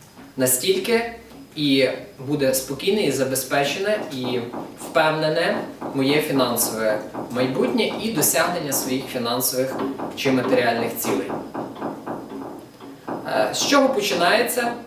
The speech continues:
будівництво свого фінансового будинку? Будь-яка людина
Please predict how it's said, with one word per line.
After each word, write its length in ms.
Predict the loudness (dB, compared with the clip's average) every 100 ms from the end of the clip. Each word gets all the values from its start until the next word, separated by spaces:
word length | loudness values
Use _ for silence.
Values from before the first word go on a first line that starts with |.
| -12 -12 -10 -10 -8 -10 -10 -8 -2
будівництво 540 | 0 2 2 2 -2
свого 600 | -4 2 4 4 0 -4 0
фінансового 540 | 0 2 0 0 0 0
будинку? 560 | 0 -2 -4 -6 -8 -10 -10 -10 -8 -10 -8 -8 -8 -6 0
Будь-яка 340 | 4 4 2
людина 540 | 0 2 2 2 0